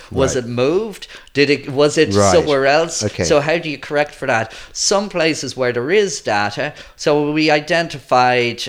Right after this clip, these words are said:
Speaker 1: um, four different regions in the Northern Hemisphere. It comprises, um,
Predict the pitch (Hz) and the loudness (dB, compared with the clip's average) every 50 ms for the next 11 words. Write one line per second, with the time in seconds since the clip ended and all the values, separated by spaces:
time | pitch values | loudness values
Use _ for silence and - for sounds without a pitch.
0 | - - 117 120 113 117 113 113 110 113 113 110 - - 139 139 139 143 - 139 | -4 -2 -2 0 0 0 0 -2 -4 -6 -8 -12 -8 -4 -2 -2 -2 -2 -2 -4
1 | 131 127 - 117 110 113 117 117 110 - - 101 - 110 101 104 107 110 107 110 | -6 -6 -6 -8 -6 -4 -4 -4 -6 -6 -8 -8 -8 -8 -8 -6 -4 -2 -2 -2
2 | 104 107 104 101 110 107 107 107 104 - - - - 104 104 104 104 101 - - | -4 -4 -6 -6 -6 -6 -6 -6 -8 -10 -10 -8 -6 -4 -2 -2 -2 -4 -8 -14
3 | - - - - 113 120 113 - - 135 120 117 - 147 143 151 156 156 156 143 | -20 -20 -10 -6 -6 -6 -6 -6 -10 -14 -12 -8 -4 0 0 2 2 0 -2 -4
4 | 135 123 110 - - - - - 107 113 110 113 113 110 107 104 101 92 85 | -4 -6 -6 -6 -8 -8 -6 -4 -2 0 2 2 0 0 -2 -4 -8 -12 -14